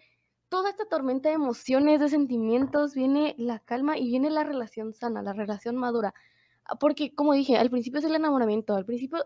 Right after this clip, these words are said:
los dos van a tratar de dar lo mejor porque la relación funcione, pero obviamente después de un tiempo va a haber un desequilibrio. Es imposible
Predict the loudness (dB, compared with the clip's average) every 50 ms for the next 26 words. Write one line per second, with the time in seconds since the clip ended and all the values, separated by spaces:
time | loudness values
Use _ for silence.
0 | -6 _ _ _ _ _ _ -4 0 0 2 2 2 0 0 0 0 0 0 2
1 | 2 4 4 4 4 4 4 2 2 2 2 2 2 0 0 0 -4 -6 -2 2
2 | 4 4 6 6 6 4 2 0 0 0 -2 -2 -2 -2 -6 -6 -4 0 2 2
3 | 2 2 0 -2 _ 4 8 8 8 8 6 _ _ _ _ _ _ _ _ _
4 | _ _ _ 0 2 4 4 4 4 2 2 2 0 2 2 0 0 0 0 2
5 | 6 8 8 8 8 8 4 2 2 0 -2 -4 -4 -4 -2 2 4 4 4 4
6 | 2 _ _ _ _ _ _ _ _ _ _ -2 -2 0 0 2 2 2 2 2
7 | 0 -4 0 2 4 4 6 6 4 4 2 0